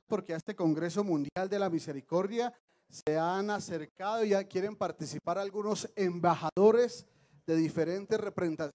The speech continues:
representaciones diplomáticas de Colombia. Van a acercarse aquí a saludar, presididos por el señor nuncio apostólico, Monseñor Héctor Balestrero. Se acercan aquí a saludar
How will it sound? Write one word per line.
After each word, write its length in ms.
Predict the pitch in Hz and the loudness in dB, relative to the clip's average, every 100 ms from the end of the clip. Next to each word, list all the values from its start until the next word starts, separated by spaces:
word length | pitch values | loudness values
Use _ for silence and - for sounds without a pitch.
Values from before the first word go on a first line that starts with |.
| _ | _
representaciones 1040 | 160 165 165 - 175 156 160 - 202 196 165 | -14 -12 -12 -10 -10 -8 -10 -8 -6 -6 -6
diplomáticas 880 | 247 - 220 208 220 233 - 208 156 | -8 -2 -2 0 -4 -6 -4 -4 -2
de 120 | 160 | -4
Colombia. 560 | 147 143 143 120 120 - _ _ - | 0 2 0 -2 -12 -16 _ _ -4
Van 120 | 160 | -2
a 40 | |
acercarse 640 | 175 170 151 185 233 220 247 | 0 -2 -2 0 0 -2 -4
aquí 420 | 185 - 247 277 269 _ _ | -4 -4 -2 -2 -2 _ _
a 120 | - 151 | -6 -4
saludar, 540 | - 156 156 175 220 | -2 2 4 4 2
presididos 480 | 196 165 160 175 190 | 2 0 4 6 6
por 200 | 190 160 | 4 2
el 80 | - | 0
señor 380 | 151 151 180 | 0 4 4
nuncio 600 | 190 202 202 - 202 185 - _ _ - | 4 0 0 2 2 2 -4 _ _ -6
apostólico, 920 | 160 156 147 - 208 220 233 - 180 | -2 0 -2 4 6 6 2 2 2
Monseñor 480 | 156 143 151 160 | 2 2 4 4
Héctor 320 | 180 175 170 160 | 4 4 6 8
Balestrero. 720 | 147 139 143 - 214 226 233 - _ _ | 6 2 -2 0 2 2 0 -6 _ _
Se 140 | - | 2
acercan 640 | 180 214 220 226 240 233 - - - | 4 6 4 6 2 2 -10 -20 -6
aquí 340 | 170 - 226 | -6 -2 4
a 80 | 226 | 4
saludar 640 | 208 185 175 165 180 202 | 6 8 10 12 10 8